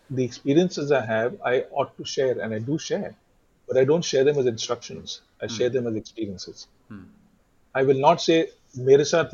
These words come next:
Speaker 1: ये हुआ था, तो therefore तू ये नहीं कर सकती।"
Speaker 2: Hmm.
Speaker 1: I can say, "ये मेरे साथ हुआ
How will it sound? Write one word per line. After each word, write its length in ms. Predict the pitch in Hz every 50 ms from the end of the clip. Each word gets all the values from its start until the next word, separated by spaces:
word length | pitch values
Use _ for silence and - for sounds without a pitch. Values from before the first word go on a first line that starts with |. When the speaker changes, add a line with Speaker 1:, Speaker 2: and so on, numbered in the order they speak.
| 143
Speaker 1:
ये 20 | 135 135
हुआ 120 | 127 131 127 -
था, 80 | 160 147 147
तो 60 | 135 123 113 110 131
therefore 360 | 131 139 135 - 156 151 139 147 - _ _
तू 180 | 165 143 143 139 123
ये 100 | 127 127 123
नहीं 140 | 123 120 113 113
कर 80 | 113 110 -
सकती।" 260 | 107 107 _ _ 104 101 - _ _ _ _ _ _ _ _ _ _ _ _ _
Speaker 2:
Hmm. 160 | 120 110 101 - - - _ _ _ _ _ _ _ _ _ _ _ _ _ _ _ _ -
Speaker 1:
I 120 | 113 113 113 -
can 100 | 135 120 -
say, 100 | 151 151 160 185 - 147 120 127
"ये 100 | 131 147 147 147
मेरे 100 | 147 139 - -
साथ 180 | 143 135 - 139
हुआ 140 | 131 120